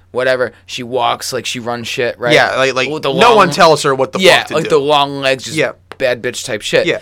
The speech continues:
Speaker 1: Japan doesn't have that because in their culture, they want their women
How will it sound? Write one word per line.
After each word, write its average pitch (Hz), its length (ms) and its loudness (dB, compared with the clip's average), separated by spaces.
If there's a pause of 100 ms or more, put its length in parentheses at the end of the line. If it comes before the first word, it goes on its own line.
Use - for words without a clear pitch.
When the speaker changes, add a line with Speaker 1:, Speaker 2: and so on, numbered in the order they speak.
(140)
Speaker 1:
Japan 147 340 -8
doesn't 123 200 -6
have 139 200 -2
that 120 140 2
because 107 280 -12
in 123 140 -10
their 113 140 -8
culture, 127 480 -6
they 113 160 -4
want 131 240 -6
their 123 100 -4
women 110 360 -8